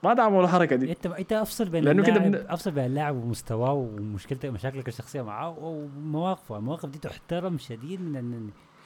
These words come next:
Speaker 2: على فكرة في مصر أنا كده أتكلم عن الموضوع ده حاجة دي ما سهلة، سيبك أنت من وضعه في بريطانيا.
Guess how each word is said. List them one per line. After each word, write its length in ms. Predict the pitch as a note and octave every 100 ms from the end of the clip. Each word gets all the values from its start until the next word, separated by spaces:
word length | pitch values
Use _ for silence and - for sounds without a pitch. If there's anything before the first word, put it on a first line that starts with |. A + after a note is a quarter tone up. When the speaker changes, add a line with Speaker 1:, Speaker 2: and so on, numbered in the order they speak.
| -
Speaker 2:
على 100 | G#2
فكرة 300 | B2+ F#3+ D#3+
في 160 | C#3 B2+
مصر 300 | D#3 - D3
أنا 120 | D3+
كده 200 | D#3+ D3+
أتكلم 300 | B2+ D3 C#3
عن 80 | A2+
الموضوع 340 | G#2+ G#2+ B2
ده 100 | B2+
حاجة 240 | - C3 C3
دي 80 |
ما 100 | C#3
سهلة، 300 | C3+ B2 G2
سيبك 220 | F2 C#3 C3+
أنت 140 | -
من 120 | G#2+
وضعه 220 | A2 A#2+
في 160 | F#2+ F#2+ F#2
بريطانيا. 360 | F#2+ G#2+ G#2+